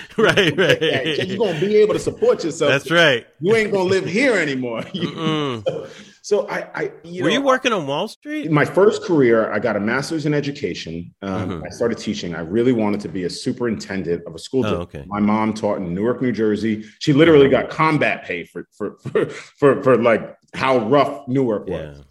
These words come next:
Speaker 1: that's no
Speaker 2: And,
Speaker 1: joke.
Speaker 2: and so I, I, I was teaching for a year and a half, and then I, I, I wound up getting a job working in diversity and inclusion for A I G.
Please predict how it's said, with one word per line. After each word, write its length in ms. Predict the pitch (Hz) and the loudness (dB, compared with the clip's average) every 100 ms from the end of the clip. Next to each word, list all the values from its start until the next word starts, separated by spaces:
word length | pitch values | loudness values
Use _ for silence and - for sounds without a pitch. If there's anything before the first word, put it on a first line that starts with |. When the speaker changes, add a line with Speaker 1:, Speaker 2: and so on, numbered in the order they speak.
| - | -20
Speaker 1:
that's 200 | 85 - | -20 -12
no 100 | 90 | -8
Speaker 2:
And, 300 | 123 120 117 | -4 -4 -4
Speaker 1:
joke. 80 | 110 120 | -6 -8
Speaker 2:
and 280 | 120 117 | -8 -8
so 140 | - 120 | -2 0
I, 220 | 110 - | 0 -4
I, 40 | 104 - | -10 -6
I 40 | 110 | -6
was 100 | 101 | -4
teaching 380 | - 175 175 | -6 -2 -2
for 180 | 175 139 | 0 2
a 60 | 120 | 2
year 180 | 120 127 | 2 0
and 100 | 120 | 0
a 40 | |
half, 240 | 107 101 | -2 -4
and 120 | 101 107 | -2 -2
then 160 | 120 | -2
I, 200 | 113 98 - | -4 -8 -10
I, 140 | 90 92 90 | -10 -10 -8
I 140 | 92 - _ | -10 -12 _
wound 420 | 98 131 160 160 123 | -4 0 2 2 4
up 380 | 110 104 - _ _ - | 2 0 -8 _ _ -2
getting 240 | 123 139 | 0 2
a 40 | 131 | 2
job 440 | 117 101 95 85 | 2 0 -2 -2
working 380 | 95 120 120 113 | 0 0 0 -6
in 120 | 104 | -6
diversity 760 | 98 98 110 - 110 113 107 - | -6 -2 -2 -2 -4 -2 -4 -4
and 120 | 104 | -6
inclusion 600 | 95 87 123 120 95 85 | -6 -6 -4 -2 -4 -8
for 220 | 76 - | -10 -8
A 100 | 101 | -4
I 160 | 101 87 | -4 -4
G. 300 | 80 80 - | -8 -12 -16